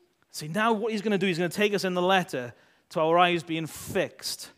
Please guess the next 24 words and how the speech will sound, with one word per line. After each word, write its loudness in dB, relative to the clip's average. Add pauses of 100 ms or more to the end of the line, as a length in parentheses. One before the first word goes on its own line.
(180)
on -2
the -8
future. -8 (1040)
Where 6
does 2
this 4
road 2
lead 0
if -6
you -2
hold, -2 (300)
if -14
you -6
draw 4
near 2
to -4
God, 0
if -18
you -6
hold 0
that 2
onto -6
that -2
hope, -4